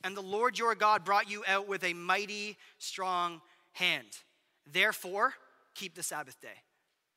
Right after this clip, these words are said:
That's pretty crazy that, that Moses would take this, like, that Scripture would actually take this and say,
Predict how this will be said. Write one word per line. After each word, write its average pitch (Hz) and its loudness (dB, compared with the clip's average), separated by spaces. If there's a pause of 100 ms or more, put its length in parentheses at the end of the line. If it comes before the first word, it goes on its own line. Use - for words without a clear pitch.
(1300)
That's 233 -4
pretty 381 -4
crazy 196 0 (440)
that, 220 4
that 220 2
Moses 247 -4
would 233 -10
take 277 -4
this, 208 -2
like, 202 -4
that 208 -4
Scripture 285 -2
would 262 6
actually 240 4
take 262 0
this 233 -4
and 226 -6
say, 254 2